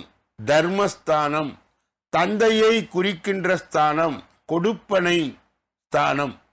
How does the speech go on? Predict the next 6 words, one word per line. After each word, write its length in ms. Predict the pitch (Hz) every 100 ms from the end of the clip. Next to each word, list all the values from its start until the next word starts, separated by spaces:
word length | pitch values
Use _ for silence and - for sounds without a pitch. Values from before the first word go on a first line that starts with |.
| _ _ -
என்றெல்லாம் 680 | 175 160 156 139 151 143 - - _ _ _ _ 127
ஜோதிடத்திலே 920 | 190 185 156 147 135 - 139 127 170 165 - - _
கூறுவார்கள். 720 | 170 156 135 123 120 110 156 - _ _ _ _ 147
இப்பொழுது 600 | 180 - 190 170 156 196 165
அதற்கு 500 | 139 151 156 131 202 175
உண்டான 480 | 143 165 170 151